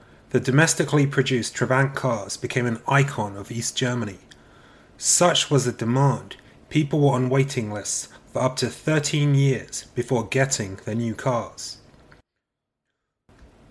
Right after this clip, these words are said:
Composer Johann Sebastian Bach was born in the eastern part of Germany in sixteen eighty-five. In his honor,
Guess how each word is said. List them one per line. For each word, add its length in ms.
Composer 680
Johann 480
Sebastian 640
Bach 400
was 140
born 340
in 120
the 200
eastern 360
part 280
of 120
Germany 480
in 100
sixteen 540
eighty-five. 640
In 100
his 220
honor, 340